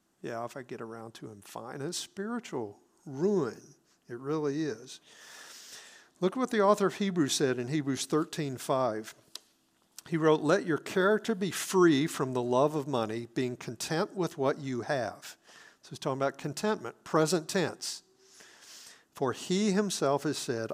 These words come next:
'I will never desert you, nor will I ever forsake you.'" That's true freedom. If you're able to say,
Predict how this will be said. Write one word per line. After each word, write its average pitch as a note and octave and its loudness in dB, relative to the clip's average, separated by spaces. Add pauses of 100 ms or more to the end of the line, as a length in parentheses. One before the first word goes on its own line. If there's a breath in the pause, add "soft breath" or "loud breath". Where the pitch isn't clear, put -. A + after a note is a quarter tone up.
'I B2+ -2
will A#2 -6
never D#3 0 (140)
desert C#3 0
you, A2 -8 (580 loud breath)
nor B2 -4
will C3 -2
I C#3 -6
ever A#2 -6
forsake - -12
you.'" - -20 (140)
That's - -4
true D#3 4
freedom. B2+ 0
If E3 -4
you're C#3+ 4
able C#3 4
to B2+ 2
say, B2 0